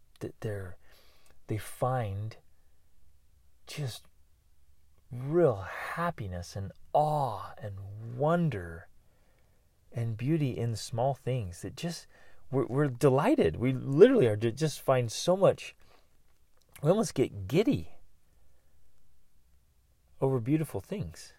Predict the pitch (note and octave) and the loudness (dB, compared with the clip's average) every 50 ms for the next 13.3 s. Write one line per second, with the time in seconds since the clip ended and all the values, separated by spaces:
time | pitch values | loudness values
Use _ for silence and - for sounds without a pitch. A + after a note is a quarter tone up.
0 | - - - - - - - - - - - - - - E3 F3+ G3+ F3 - - | -20 -20 -20 -18 -16 -14 -14 -12 -12 -12 -14 -6 -2 0 0 2 0 0 -2 -2
1 | A3 - - - F#2+ - - B2 A2+ G#2 - - - - - - - - - - | -4 -2 -2 -4 -4 -4 -8 -12 -14 -16 -18 -20 -20 -20 -20 -20 -20 -20 -20 -20
2 | - - - - - - - - - - B2 B2+ C3 B2+ B2+ C#3 D3 D3 D3 C#3+ | -20 -20 -20 -20 -20 -20 -20 -12 -6 -2 0 2 2 4 4 4 4 6 6 6
3 | C3+ A#2 A2+ A#2 A#2+ B2 A#2 A#2+ A#2 G2+ - - - - B2+ C3 G#2+ E2 D#2 - | 6 4 6 4 4 4 4 0 -4 -6 -6 -8 -6 -4 -4 -4 -4 -6 -10 -14
4 | - - - - - - G#2+ G2+ G2 F#2 G#2 G2 F2+ F#2 F#2+ G#2 G#2 - - - | -18 -18 -18 -18 -12 -8 -6 -6 -4 -4 -4 -2 -2 -2 -2 -2 -4 -6 -12 -14
5 | - - - _ - - - - - - - - - _ _ _ - - - - | -14 -16 -18 _ -20 -20 -20 -20 -20 -20 -20 -20 -20 _ _ _ -20 -20 -20 -20
6 | - - - _ _ _ _ _ _ _ _ _ _ _ _ _ _ _ - G2 | -20 -20 -20 _ _ _ _ _ _ _ _ _ _ _ _ _ _ _ -10 -8
7 | G2 A2 - - _ _ _ _ _ _ _ _ _ _ _ _ _ _ _ _ | -8 -8 -10 -12 _ _ _ _ _ _ _ _ _ _ _ _ _ _ _ _
8 | _ _ _ _ - B2+ A#2+ A#2 A2+ - - - - F3+ A3 - - C3+ G#2+ G2 | _ _ _ _ -6 -4 -2 -2 -2 -4 -4 0 2 2 2 2 0 -2 -2 -4
9 | - - - G#2+ G2+ G2 - F2+ G2+ G2+ G2 - - - - - - - - A#2 | -4 -6 -4 -2 -2 -2 -2 -4 -4 -6 -6 -8 -12 -16 -18 -20 -20 -14 -10 -8
10 | G#2+ G2+ A2 G2 G2 F#2+ F#2+ - - - - - C3+ C3 B2+ B2 A#2 A#2 A#2 A#2 | -4 -2 0 0 0 -2 -4 -8 -10 -12 -10 -6 -4 -4 -2 -2 -2 -2 -4 -4
11 | G#2 - - F2+ - F2 E2+ - - - - A#2+ A#2 A2+ A2+ A2+ G#2+ A2 G2+ F#2+ | -6 -8 -10 -12 -10 -10 -10 -12 -10 -6 -2 -2 0 0 0 -2 -2 -4 -8 -8
12 | - G2 F#2 F2+ F2+ F#2 G2 A2 G#2+ A2 A2+ A2 G#2+ A2 G#2+ G#2 G2 - - F2 | -8 -6 -6 -6 -6 -4 -2 0 0 0 0 0 -2 -4 -4 -6 -6 -8 -10 -12
13 | E2 - F2 E2+ F2 F2 | -10 -6 -4 -4 -4 -4